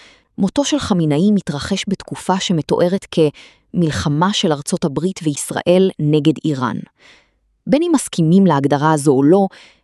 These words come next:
אין ספק שזו תקופה של מתיחות שיא וחוסר ודאות קיצוני באזור. מותו של המנהיג העליון, שהחזיק בכוח אבסולוטי במשך עשורים, פותח תקופה של מאבקי ירושה והתבססות של קו קיצוני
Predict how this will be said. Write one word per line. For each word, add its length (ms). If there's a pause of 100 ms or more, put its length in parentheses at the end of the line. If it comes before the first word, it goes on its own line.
(140)
אין 120
ספק 340
שזו 220
תקופה 400
של 180
מתיחות 500
שיא 280 (240)
וחוסר 600
ודאות 380
קיצוני 600
באזור. 420 (760)
מותו 280
של 180
המנהיג 380
העליון, 500 (140)
שהחזיק 560
בכוח 500
אבסולוטי 720
במשך 420
עשורים, 500 (520)
פותח 460
תקופה 360
של 200
מאבקי 400
ירושה 540 (480)
והתבססות 760
של 100 (140)
קו 80 (100)
קיצוני 480